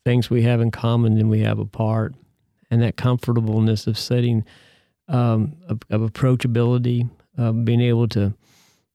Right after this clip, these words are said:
just, you know, hang out with each other. Um, we're no longer this, uh, elephant in the room. I mean, we're, we're actually referred to as,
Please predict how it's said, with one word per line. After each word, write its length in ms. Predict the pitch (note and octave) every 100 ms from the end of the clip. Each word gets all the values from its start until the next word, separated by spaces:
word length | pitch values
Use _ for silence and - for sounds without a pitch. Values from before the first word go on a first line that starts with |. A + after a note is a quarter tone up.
| _ D3+
just, 320 | A#2+ A#2 - -
you 100 | F3+
know, 340 | A2 G#2 E2+ - - _
hang 320 | - - B2+ B2+
out 140 | A#2+
with 140 | A2+
each 200 | B2 A#2
other. 460 | A#2+ A#2 A#2+ A#2+ A2 -
Um, 460 | A2+ A2 G#2 G#2+ - _
we're 260 | - G2 C3
no 160 | C3+
longer 400 | C3 B2+ C#3 B2+
this, 340 | A2+ A2+ G#2+ - -
uh, 220 | A2 A2+ A#2 - _ _ _ _ _ _ _ F#3+
elephant 400 | A#2+ B2 A#2+ A#2
in 120 | A2+
the 80 | G#2+
room. 480 | A2+ A#2 G2 G#2 - A2
I 40 |
mean, 220 | A2 A2
we're, 280 | A2+ A#2+ B2 - _ -
we're 120 | C3
actually 340 | D3+ - C#3+
referred 380 | B2+ C3 B2+ C3
to 240 | - G#2+ G#2
as, 240 | G#2 -